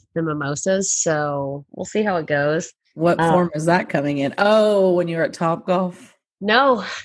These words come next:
Speaker 1: no,
Speaker 2: Oh.
Speaker 1: literally on Sunday while I was drinking mimosas.
Speaker 2: Nice.
Speaker 1: We were talking about,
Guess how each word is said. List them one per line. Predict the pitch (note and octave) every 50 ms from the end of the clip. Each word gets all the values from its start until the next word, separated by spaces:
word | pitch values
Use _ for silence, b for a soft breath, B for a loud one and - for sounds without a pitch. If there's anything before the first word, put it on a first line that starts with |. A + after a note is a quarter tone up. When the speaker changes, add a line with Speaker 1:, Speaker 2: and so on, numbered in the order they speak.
| B B
Speaker 1:
no, | - F#3 F#3 F#3+ F#3+ F3 D#3+
Speaker 2:
Oh. | D#3+
Speaker 1:
literally | D#3+ F3 F3+ F3+ F3+ F3+ F3+ F3
on | E3+ E3+
Sunday | E3 - E3+ D#3+ D#3+ D#3 D3+ D3 D3 - - _ _ -
while | D#3+ D3+ D#3
I | D3+ D3+
was | D3 D#3+ -
drinking | F3 D#3+ D3 E3 D#3+
mimosas. | D#3+ D#3 D3+ D3+ D3 C#3+ - D#3 D#3+ D#3+ D#3 - - - _ _ _ _ _ _
Speaker 2:
Nice. | - G#3 A3+ G#3 F#3+ D#3 - -
Speaker 1:
We | D#3 D3+ D3
were | D3 -
talking | F3 D3+ D3+ - E3 D#3+
about, | D#3 D3 D3+ C#3+ C#3 C#3 - -